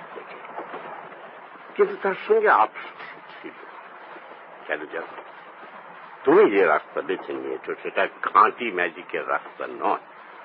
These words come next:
তোমার ব্যাপারটা অনেকখানি লোক ভুলোনো, রং তামাশা, অনেকখানি যন্ত্রের কৌশল। তোমার নিজের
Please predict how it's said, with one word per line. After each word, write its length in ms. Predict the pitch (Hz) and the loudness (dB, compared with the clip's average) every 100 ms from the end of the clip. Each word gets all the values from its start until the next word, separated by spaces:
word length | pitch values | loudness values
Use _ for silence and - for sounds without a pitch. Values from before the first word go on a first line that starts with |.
| - - - - - - - - - | -20 -20 -20 -20 -20 -20 -20 -20 -8
তোমার 220 | 90 92 85 | -4 0 -2
ব্যাপারটা 480 | - 92 - - 95 - - - - - - - - - 143 | -2 -6 -4 0 0 0 -12 -18 -18 -18 -18 -20 -20 -2 4
অনেকখানি 500 | 165 - - 135 127 107 113 | 4 4 0 4 4 4 4
লোক 160 | 120 107 92 | 4 2 -4
ভুলোনো, 540 | 120 117 127 127 143 147 147 - - - - - - - 69 | 0 4 4 6 8 6 4 -8 -20 -20 -20 -20 -18 -8 -6
রং 140 | 76 78 - | -6 -6 0
তামাশা, 540 | 82 95 98 - 120 127 - - - - - - - - 92 | 2 4 2 4 6 6 2 -12 -20 -20 -18 -18 -18 -4 -2
অনেকখানি 420 | 87 - - 69 64 | -2 -4 -10 -12 -10
যন্ত্রের 500 | 64 65 67 - 76 - | -8 -8 -12 -12 -12 -10
কৌশল। 500 | - - - - - - - - - - - - - - - - - - - - - - - | -12 -12 -14 -12 -14 -16 -18 -18 -20 -20 -20 -20 -20 -20 -20 -20 -20 -18 -18 -18 -18 -18 -6
তোমার 220 | 151 185 131 | 0 0 2
নিজের 300 | 135 131 190 | 0 6 6